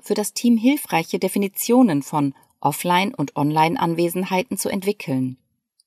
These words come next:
Manche Teams einigen sich zum Beispiel darauf, dass der Montag grundsätzlich ein Tag ist, an dem alle im Büro zusammenkommen.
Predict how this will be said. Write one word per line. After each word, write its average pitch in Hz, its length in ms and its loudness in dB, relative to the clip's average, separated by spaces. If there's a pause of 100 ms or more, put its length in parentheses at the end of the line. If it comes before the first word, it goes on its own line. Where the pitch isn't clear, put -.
(200)
Manche 156 320 0
Teams 240 280 0
einigen 214 400 0
sich 214 180 -8
zum 208 120 -6
Beispiel 208 320 -2
darauf, 196 420 2 (320)
dass 247 120 -6
der 277 100 4
Montag 254 640 6
grundsätzlich 214 640 -2
ein 143 120 -2
Tag 180 280 0
ist, - 280 -8
an 220 120 -2
dem 247 200 4
alle 175 220 0
im 143 140 -2
Büro 139 300 -2
zusammenkommen. 147 920 -2